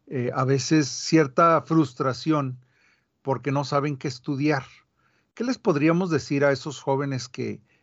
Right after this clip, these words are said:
que andan tratando de encontrar una, una,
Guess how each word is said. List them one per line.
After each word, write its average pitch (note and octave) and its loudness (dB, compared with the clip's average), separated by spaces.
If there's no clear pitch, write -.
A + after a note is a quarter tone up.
que C3 -4
andan D3 0
tratando C3+ 0
de C#3 0
encontrar B2 -2
una, C3+ -2
una, B2 -2